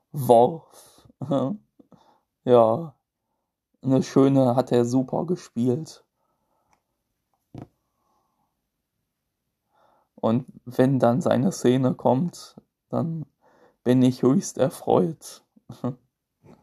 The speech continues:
Ja, äh, der Film hat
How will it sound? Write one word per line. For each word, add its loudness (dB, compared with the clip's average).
Ja, 4
äh, 2
der -8
Film 2
hat -2